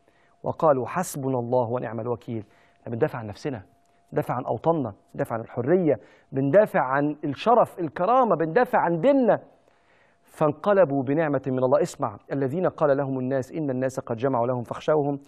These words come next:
فزادهم ايمانا وقالوا: حسبنا الله ونعم الوكيل". "فانقلبوا بنعمه من الله وفضل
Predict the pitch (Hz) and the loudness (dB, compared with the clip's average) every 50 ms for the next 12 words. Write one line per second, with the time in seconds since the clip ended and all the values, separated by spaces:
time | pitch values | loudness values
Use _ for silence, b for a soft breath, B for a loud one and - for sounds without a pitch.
0 | b b b b _ - 135 120 139 143 135 127 123 117 123 - 120 117 120 127 | b b b b _ -6 -2 2 2 2 2 0 -2 -4 -4 -6 -4 -4 -4 -4
1 | 120 113 110 107 107 _ _ _ _ _ _ _ - - 117 - 143 139 131 120 | -4 -4 -6 -8 -12 _ _ _ _ _ _ _ -10 -10 -8 -4 -4 -4 -4 -4
2 | 107 - 151 151 - - 131 127 117 113 110 107 113 120 113 107 110 113 117 117 | -6 -8 -10 -12 -10 -10 -8 -6 -6 -6 -6 -4 -4 -4 -4 -4 -6 -8 -6 -8
3 | 110 113 110 110 110 107 - 143 151 151 139 b b b b b b _ _ - | -8 -8 -6 -6 -6 -8 -6 -6 -4 -4 -6 b b b b b b _ _ -6
4 | 135 123 113 - - 180 170 160 139 123 123 110 127 123 139 127 120 120 117 117 | -4 -4 -4 -2 0 2 2 2 2 0 -4 -4 -4 -4 -4 -4 -6 -6 -8 -8
5 | - 117 117 113 113 110 110 120 123 113 113 113 113 - - 160 151 120 131 143 | -8 -8 -8 -6 -6 -4 -2 -2 -2 -2 -2 -4 -6 -2 0 0 0 0 -2 -4
6 | 151 147 | -4 -4